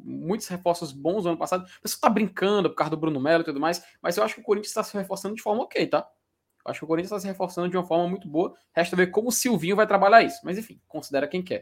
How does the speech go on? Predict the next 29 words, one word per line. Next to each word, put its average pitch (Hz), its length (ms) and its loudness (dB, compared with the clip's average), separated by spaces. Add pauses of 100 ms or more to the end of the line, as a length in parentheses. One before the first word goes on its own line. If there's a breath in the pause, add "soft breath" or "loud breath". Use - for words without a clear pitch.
Tá - 80 -6
aí 120 40 -2
o 120 60 -4
Corinthians 156 340 -2
aí 151 60 -2
no 156 80 -2
balaio. 151 320 2 (540 soft breath)
Aí 170 80 12
o 180 60 12
Fluminense, 233 680 4
que - 80 -20
tá 185 140 -2
contratando 208 680 -4
muito 269 880 10
bem, 156 320 0
cara. - 300 -10 (260)
Muito, 214 280 -6
o 196 40 -8
Fluminense 202 360 -2
tá 233 80 -4
investindo 196 720 0 (380 soft breath)
demais 226 680 4
por - 220 -6
causa 175 200 -4
que 160 120 -16
vai 160 100 -2
começar 156 320 -6
na 143 80 -2
pré-Libertadores. 123 960 -6